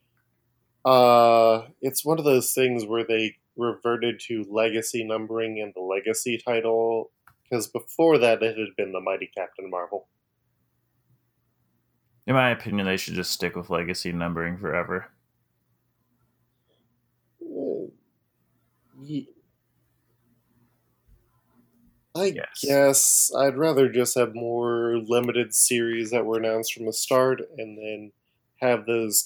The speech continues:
Speaker 1: connected. But different folks, different strokes, blah, blah, blah, blah, blah, blah, blah.
Speaker 2: I guess. This was written by acclaimed, uh, young adult writer Margaret Stohl, with art by Michelle Bandini,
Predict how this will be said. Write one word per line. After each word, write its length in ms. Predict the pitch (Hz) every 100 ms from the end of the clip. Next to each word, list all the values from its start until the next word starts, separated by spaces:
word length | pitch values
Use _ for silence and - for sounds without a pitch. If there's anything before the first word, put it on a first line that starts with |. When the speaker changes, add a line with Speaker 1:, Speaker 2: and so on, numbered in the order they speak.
| -
Speaker 1:
connected. 680 | 117 107 110 - 160 165 147 _ _ _ _ _ _ _ _
But 320 | - 98 98 _ _ _ _ _ _ _ _ _ _ _ _ _ _ 123 -
different 360 | 135 131 123
folks, 320 | - 123 120 -
different 320 | 120 113 113
strokes, 520 | - 113 107 - -
blah, 220 | - 113
blah, 160 | 107 104
blah, 200 | 104 101
blah, 160 | 104
blah, 220 | 98 98 101
blah, 140 | 92
blah. 160 | - 95
Speaker 2:
I 100 | 95
guess. 600 | 87 95 101 - - - _ _ _ _ - - _ -
This 180 | - -
was 180 | 107
written 220 | 110 - 104
by 220 | 95 85
acclaimed, 920 | - - - 147 131 110 104 101 92 101
uh, 440 | 95 85 76 - - -
young 280 | 110 110
adult 320 | 98 104 139 92
writer 500 | 85 87 101 175 - -
Margaret 340 | 85 85 -
Stohl, 560 | - - 123 165 170 -
with 200 | 90 -
art 260 | - 98 -
by 140 | 95
Michelle 420 | 87 87 - 90 92
Bandini, 720 | 90 90 120 156 170 170